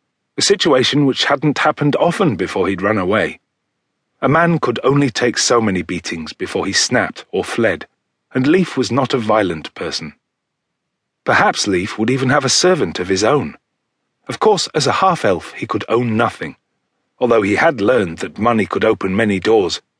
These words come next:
turn many a blind eye, and even pay off the Order of Witch Hunters. Law could be bought for the right price in this land. Running one scarred hand through nut-brown wavy hair,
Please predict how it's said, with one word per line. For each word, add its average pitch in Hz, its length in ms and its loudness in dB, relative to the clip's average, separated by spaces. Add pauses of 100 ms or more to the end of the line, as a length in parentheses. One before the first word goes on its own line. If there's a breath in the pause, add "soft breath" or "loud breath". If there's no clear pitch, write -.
(200)
turn 127 300 2
many 156 220 2
a 135 80 2
blind 139 360 2
eye, 104 300 2 (560)
and 127 180 0
even 175 360 2
pay 175 200 2
off 143 300 2
the 95 240 -4
Order 110 380 2
of 87 200 -4
Witch - 280 2
Hunters. 80 500 -6 (840)
Law 156 220 2
could 127 180 -4
be 139 100 0
bought 127 420 0
for - 140 -8
the 92 140 -2
right 110 360 0
price 120 460 0
in 87 220 -6
this 107 220 0
land. 76 340 -6 (2500)
Running 185 300 2
one 214 260 4
scarred 165 460 2
hand 87 340 -2
through 82 220 -6
nut-brown 92 640 -2
wavy 87 300 0
hair, 82 380 -2